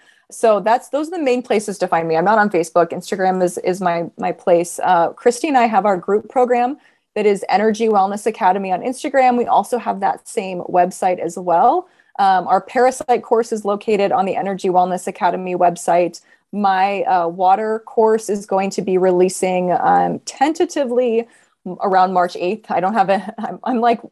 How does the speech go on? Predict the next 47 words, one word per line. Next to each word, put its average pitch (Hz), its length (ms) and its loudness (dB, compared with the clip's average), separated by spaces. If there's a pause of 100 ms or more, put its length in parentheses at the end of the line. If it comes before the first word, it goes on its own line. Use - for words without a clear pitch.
everything 254 460 0
is 208 120 0
down 185 280 2
to 208 100 -2
the 175 100 2
last 170 340 0
minute 180 220 -2
for 175 140 -2
me. 165 100 0
I'm, 165 120 -2
like, 175 220 0
wanting 208 280 0
to 226 100 -10
get 196 140 -2
it 190 100 -2
out 175 180 4
as 175 120 -4
soon 190 180 -8
as 180 100 -8
possible. 196 640 -2 (280)
So 196 300 2 (100)
as 202 120 -6
soon 285 180 -4
as 294 120 -4
it's 269 220 -6 (220)
done, 185 420 2
I'm 196 100 -2
gonna 180 220 -6
be 185 80 -2
releasing 170 460 -4
it, - 140 -8
but 180 120 2
I'm 175 140 -2
shooting 208 380 -2
for, 175 460 0
for 180 120 -4
March 170 360 0
eighth. 170 320 -2
So 202 140 -4
that'll 185 260 2
be 180 120 0
available 170 380 -2
on 170 140 -10
my 165 100 -8
website 165 480 -4
as 170 160 -8
well. 226 380 0